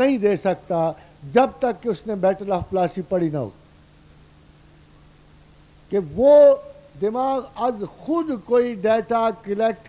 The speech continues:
करके वो जवाब नहीं दे सकता, अपने अंदर से सोचकर जो उसके मुताले में या उसके मुताले के chemical processes में नहीं आया हुआ।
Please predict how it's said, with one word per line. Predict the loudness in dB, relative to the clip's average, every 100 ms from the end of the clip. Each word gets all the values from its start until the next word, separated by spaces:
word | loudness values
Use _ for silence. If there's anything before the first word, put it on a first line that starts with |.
| -4
करके | -2 -2 -4 0 0
वो | 2 0 0
जवाब | 0 0 2 0 -2 -4
नहीं | -2 -2
दे | -4 -6
सकता, | -6 -10 -8 -4 -2 -2 -6 -16 -20 -20 -6
अपने | -6 -4 -6 -6
अंदर | -6 -6 0 2 2
से | 0 -2
सोचकर | 0 2 2 0 -4 -4
जो | -4 0 4
उसके | 4 2 -6 -8
मुताले | -6 -6 -2 0 4 4
में | 4 0
या | -2 -6
उसके | -8 -10 -10
मुताले | -8 -10 -4 -2 2 2
के | 2 -2 -2
chemical | -2 -4 -4 -4 -6
processes | -4 -2 -4 -4 -6 -6 -10
में | -6 -6
नहीं | -6
आया | -6 -8
हुआ। | -10 -18